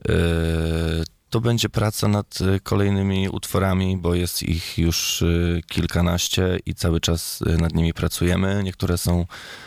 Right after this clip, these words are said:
ukończone, niektóre jeszcze nie. Dogrywamy instrumenty, także głównie zajmujemy się tym, e,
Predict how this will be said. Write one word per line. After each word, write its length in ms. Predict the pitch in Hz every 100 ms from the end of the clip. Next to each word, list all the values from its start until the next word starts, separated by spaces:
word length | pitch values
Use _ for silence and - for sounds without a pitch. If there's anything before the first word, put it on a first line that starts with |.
| - - -
ukończone, 760 | - - 90 - 101 104 104 104
niektóre 360 | 87 - 85
jeszcze 280 | 85 - 82
nie. 300 | 85 98 101
Dogrywamy 460 | 98 85 85 82 80
instrumenty, 800 | 82 - 92 95 95 92 90 85
także 280 | 85 80
głównie 320 | 82 80 82 80
zajmujemy 460 | 80 80 80 80
się 360 | - 82 82 85 - - _ -
tym, 300 | 120
e, 40 | 117